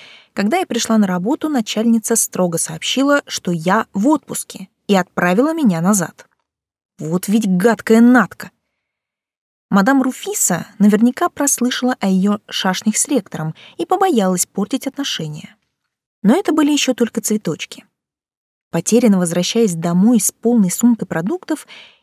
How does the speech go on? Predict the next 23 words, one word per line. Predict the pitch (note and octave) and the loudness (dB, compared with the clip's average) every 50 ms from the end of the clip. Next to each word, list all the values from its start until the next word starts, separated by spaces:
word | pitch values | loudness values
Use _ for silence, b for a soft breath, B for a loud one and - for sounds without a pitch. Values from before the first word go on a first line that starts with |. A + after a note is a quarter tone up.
| B | B
я | - - A3 E4+ G4+ | -4 0 2 2 2
увидела | F4+ D4 D4 D#4 D4 E4+ E4 E4 | 2 2 0 0 2 2 0 2
возле | D#4 A#3 B3+ C4 C4+ C#4 | 2 2 2 2 2 0
калитки | - - C4+ A3 G#3 G#3+ - - A#3+ A#3+ - C4 | 0 0 0 2 2 0 -2 -2 -4 -2 -2 -2
его, | B3+ G3+ F3 C#3+ - - F#3 - _ _ _ _ _ _ _ _ _ _ _ _ - | -4 -4 -4 -10 -10 -12 -14 -20 _ _ _ _ _ _ _ _ _ _ _ _ -12
заместителя | E3 E3+ D#3 D3+ D3 C#3+ C#3 - - - - A3+ C4+ C4+ - C4+ B3 C4 B3+ | -8 -6 -6 -6 -6 -6 -6 -8 -8 -4 -2 -2 -2 0 0 -2 0 2 2
министра | A#3+ G#3 E3+ D3 D3 C#3 C#3+ E3+ F3+ - - - F#3 F#3 | 2 2 0 0 -4 -4 -2 -2 -2 -2 -2 -4 -4 -4
собственной | F3+ - - - C#3+ C#3 - - - - - D3+ D3+ D3+ D3 | -2 -2 -4 -4 -8 -8 -8 -10 -10 -8 -6 -6 -6 -6 -6
персоной. | - - D#3+ D3+ - - - - - - - - - - - - - _ _ _ _ _ _ _ _ _ _ _ _ _ _ _ _ _ _ _ _ _ | -4 -4 -4 -2 -2 -4 -4 -4 -6 -8 -10 -12 -12 -14 -20 -20 -20 _ _ _ _ _ _ _ _ _ _ _ _ _ _ _ _ _ _ _ _ _
Хмурый | _ - - F3 F3 F#3+ F#3+ F3+ | _ -10 -4 0 2 2 2 2
мужчина | E3 E3 E3 - - - B3 B3+ A3+ F3 C#3+ - b b b b b b b b | 0 -2 -2 -4 -4 -2 0 2 2 0 0 -4 b b b b b b b b
в | - | 0
безупречном | E3+ G#3 F3+ G3 F#3+ - B3+ C4+ - - - G3+ F#3 | 2 2 4 2 2 2 0 -2 0 2 2 2 2
черном | - - A#3 A#3 A3 G3+ G3 | 4 2 4 6 6 4 4
костюме | - F#3+ F3+ - - - C#4 D4 C#4 C#4 | 2 0 -4 -4 -2 -2 0 0 2 2
брезгливо | B3+ G#3+ G#3+ A3 A3 G3 - G3 G3+ G#3 C4 D4 D#4 D4 | 2 2 4 4 2 2 2 0 2 2 2 2 0 -2
посматривал | - D4+ D4+ - - A3 G3+ F#3+ F#3+ G3 F#3+ F#3+ G3 | -2 -2 -2 0 0 0 0 0 -2 -4 -4 -4 -4
по | F#3+ - G3+ | -6 -6 -8
сторонам, | - - - A3 B3 C4+ C4+ F#3 B2+ - - F3+ b b b b b b | -8 -8 -6 -6 -4 -2 -2 -4 -4 -6 -12 -16 b b b b b b
притягивая | - F#3 F3 - G#3 A3 G3+ G3+ F3+ F#3 F3+ | -2 -2 2 2 2 2 4 2 2 2 2
благоговейные | F3+ F3+ F3+ F3 F#3 F3+ E3+ F3+ F3 F3+ F#3 F#3 F3+ E3+ | 2 0 0 0 0 2 2 2 2 4 4 4 2 2
взгляды | D#3+ - F3 E3 E3 E3+ E3 E3+ | 0 -4 -6 -4 -4 -2 -2 -4
соседей. | E3+ - G#3+ G#3+ - - C#3+ B2+ - - | -4 -4 -4 -4 -4 -6 -8 -10 -12 -18